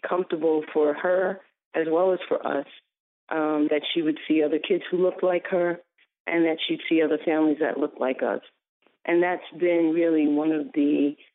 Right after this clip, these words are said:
kind of joys of our, uh, raising our child, um, through that process. Um, I don't think there's ever been a year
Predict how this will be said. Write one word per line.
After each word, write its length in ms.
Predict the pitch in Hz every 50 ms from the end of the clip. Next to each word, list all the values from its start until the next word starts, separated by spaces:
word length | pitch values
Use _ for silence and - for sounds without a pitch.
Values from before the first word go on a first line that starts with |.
| _ _ _ _ _ _ _ _ -
kind 160 | 175 165 147
of 160 | 147 147 139
joys 340 | - 160 156 160 160 160 147
of 140 | 156 147 135
our, 360 | 143 135 135 139 135 143 151 - _ _ _ _ _ _ _ -
uh, 340 | - 147 139 131 139 147 -
raising 720 | - - - 165 175 220 208 180 175 156 151 151 151 - - _ -
our 140 | 147 143 143
child, 480 | - - 139 135 139 139 143 143 139 - - _ _ _ _ _ _ -
um, 540 | 151 151 151 147 147 143 143 147 151 147 - _ _ _ _ _ _ _ _ _ _ _ _ _ _ _ _ _ _ _ _ _ _ _ _ _ _ -
through 120 | 202 196
that 220 | 185 175 - -
process. 600 | - - 175 165 165 170 165 - 185 165 165 160 160 - - -
Um, 500 | - 160 156 156 156 151 156 - - - - - - - - _ _ _ _ _ _ - _ -
I 80 | 156 165
don't 220 | 185 202 214 -
think 160 | - 208 208 208
there's 180 | 185 170 160 - -
ever 240 | 165 170 175 175 170
been 200 | 175 165 160 156
a 40 |
year 640 | 156 151 151 151 156 156 156 151 156 160 160 160 156